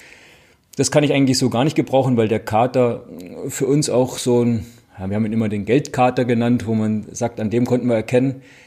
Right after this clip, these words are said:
wie Geld den Wirkungskreis erhöht. Warum ist das so? Den Kater haben wir vor zwei Jahren gefunden, oder meine Frau, ähm, als sie eines Abends,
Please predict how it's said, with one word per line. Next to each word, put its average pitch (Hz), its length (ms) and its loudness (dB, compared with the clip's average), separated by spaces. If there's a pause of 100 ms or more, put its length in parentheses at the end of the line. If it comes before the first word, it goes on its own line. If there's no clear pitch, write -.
(140)
wie 127 180 0
Geld 127 260 2
den 113 180 2
Wirkungskreis 135 680 -2
erhöht. 139 600 0 (280)
Warum 107 340 0
ist - 220 -2
das 151 180 -4
so? 151 280 0 (840)
Den 107 460 -2
Kater 117 280 2
haben 120 100 2
wir 113 80 0
vor 110 200 -4
zwei 110 240 0
Jahren 113 480 0
gefunden, 139 320 0
oder 110 120 0
meine 98 220 0
Frau, 120 460 0 (420)
ähm, 98 180 -4
als 98 200 -6
sie - 80 -6
eines 101 280 -2
Abends, 107 760 -2